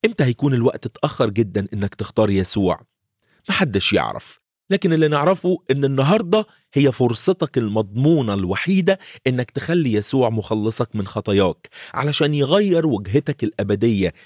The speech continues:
من الجحيم للسما. الموضوع ده بيبدأ لما بتقول ليسوع: "أنا ملك ليك يا رب. أنا مصدق إنك لما مت على الصليب كان بسبب خطيتي، ومصدق إنك حي،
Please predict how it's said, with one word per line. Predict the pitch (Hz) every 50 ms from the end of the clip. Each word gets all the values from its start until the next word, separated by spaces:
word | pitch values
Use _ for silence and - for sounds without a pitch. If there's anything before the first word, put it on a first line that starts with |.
| _ -
من | 180 220 214
الجحيم | 196 151 117 104 117 - - 135 123 127 127 120 107 _ _ _ _ -
للسما. | 104 92 - - - 85 76 - - - _ _ _ _ _ _ _ _ _ _ _ _ _ _ _ _ _ - -
الموضوع | 208 226 277 - 320 277
ده | 208 240
بيبدأ | 156 135 156 170 156 139 - - -
لما | 156 196 220 240
بتقول | 220 175 131 - - 120 120
ليسوع: | 110 110 107 104 - - 123 120 117 - - _ _ _ _ _ _ _ _ _ _ - 156
"أنا | 160 160 147
ملك | 139 143 127 113 - -
ليك | 101 95 95 90 - - -
يا | 85 80
رب. | 82 80 76 _ _ _ _ _ _ _ _ _ _ _ _ _ _ _ _ _ _ - -
أنا | 190 202 180
مصدق | 165 - - 208 185 165 165 202 - _ - -
إنك | 135 131 127 - - 147
لما | 170 202 214 190
مت | 160 147 151 - - 127
على | 98 107 104
الصليب | 101 - - - 104 113 135 147 151 131 _ _ _ - - _ -
كان | 220 226 214 175
بسبب | 139 - - - 151 135 127 - -
خطيتي، | - 127 113 - 120 113 104 127 156 - - - - - _ _ _ _ _ _ _ -
ومصدق | 156 151 151 - - 196 165 139 139 -
إنك | 117 110 104 101 -
حي، | - - 156 160 139 101 76 -